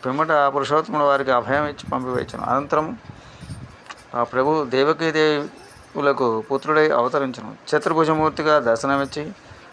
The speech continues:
ఆ స్వామిని దేవకీనందులు దేవుడు వసుదేవుడు ప్రస్తుతించిరి. పిదప వారికి ప్రార్థనపై ఆ పరమాత్మ శిశురూపం దాల్చెను. ఆ దేవదేవుని ఆదేశం మేరకు వసుదేవుడు ఆ శిశువును తీసుకుని అర్ధరాత్రి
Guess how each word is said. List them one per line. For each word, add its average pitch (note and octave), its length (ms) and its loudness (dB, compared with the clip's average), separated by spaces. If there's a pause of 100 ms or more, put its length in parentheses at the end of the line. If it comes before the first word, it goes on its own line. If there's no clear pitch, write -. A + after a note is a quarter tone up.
(220)
ఆ A2 80 0
స్వామిని C#3 600 0
దేవకీనందులు D3 760 0 (1600)
దేవుడు C3 380 4 (260)
వసుదేవుడు C#3+ 760 2 (240)
ప్రస్తుతించిరి. C#3 580 -4 (320)
పిదప D3 200 2
వారికి D#3 400 4
ప్రార్థనపై C#3 720 2 (1120)
ఆ A#2+ 60 2
పరమాత్మ D3+ 560 2
శిశురూపం D3+ 680 0
దాల్చెను. A#2 400 -2
ఆ B2 180 2
దేవదేవుని D#3 560 4
ఆదేశం D3+ 520 2
మేరకు B2 460 0
వసుదేవుడు D3+ 500 2
ఆ C3 160 4
శిశువును C3+ 680 -2
తీసుకుని C3+ 600 -4
అర్ధరాత్రి D3+ 680 0